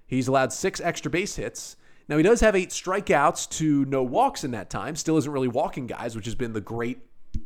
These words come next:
just discovery for Cano, who was walking everybody the last couple of years until now. But his ground ball rate is down to forty-two percent in July. He's sixty-one percent on the season.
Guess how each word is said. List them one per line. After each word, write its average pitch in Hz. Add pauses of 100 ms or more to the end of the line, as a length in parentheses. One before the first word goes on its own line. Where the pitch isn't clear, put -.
(160)
just 127
discovery 120
for 110
Cano, 127
who 104
was 104
walking 107
everybody 110
the -
last 92
couple 92
of 87
years 101
until 104
now. - (1000)
But 185
his 196
ground 269
ball 254
rate 156 (100)
is 135
down 170
to 156
forty-two 180
percent 123 (1300)
in 151
July. 113 (360)
He's 233
sixty-one 208
percent 151
on 127
the 101
season. -